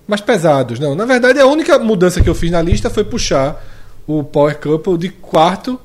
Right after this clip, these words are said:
pra ter-, pra sétimo. Tá? E a, a partir de agora são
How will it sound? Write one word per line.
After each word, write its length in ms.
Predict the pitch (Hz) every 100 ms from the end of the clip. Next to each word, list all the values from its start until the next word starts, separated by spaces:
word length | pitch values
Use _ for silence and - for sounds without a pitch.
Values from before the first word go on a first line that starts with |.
| - - - -
pra 120 | -
ter-, 280 | - 226 -
pra 120 | 202
sétimo. 640 | 190 - 123 - 104 98 - - _ - -
Tá? 160 | 127
E 100 | 151
a, 60 | 185 185 -
a 80 | 135
partir 240 | 156 139
de 80 | 170
agora 340 | 165 160 180
são 480 | 196 - 185 190 180